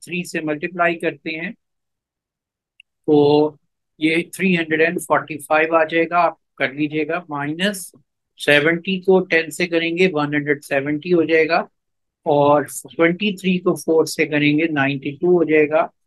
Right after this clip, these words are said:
और फ़ोर्टी सेवन को सिक्स से करेंगे तो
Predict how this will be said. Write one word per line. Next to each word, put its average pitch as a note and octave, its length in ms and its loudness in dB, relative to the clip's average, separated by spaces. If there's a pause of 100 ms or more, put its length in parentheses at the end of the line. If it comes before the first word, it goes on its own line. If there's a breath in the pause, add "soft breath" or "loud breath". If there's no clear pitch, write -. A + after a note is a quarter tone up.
(400)
और C#3+ 400 4
फ़ोर्टी F3+ 480 0
सेवन D#3 380 0
को D3+ 180 0
सिक्स E3 320 -6
से D#3+ 120 0
करेंगे C#3 500 0
तो D3 1160 0